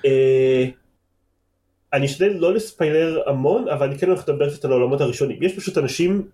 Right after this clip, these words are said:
והחלק מהאנשים האלה זה,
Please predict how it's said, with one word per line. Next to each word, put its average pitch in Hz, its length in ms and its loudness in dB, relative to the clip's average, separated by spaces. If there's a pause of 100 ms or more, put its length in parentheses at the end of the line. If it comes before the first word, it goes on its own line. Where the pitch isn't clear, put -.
והחלק 123 1600 -2
מהאנשים 143 320 0
האלה 139 140 2
זה, 113 280 2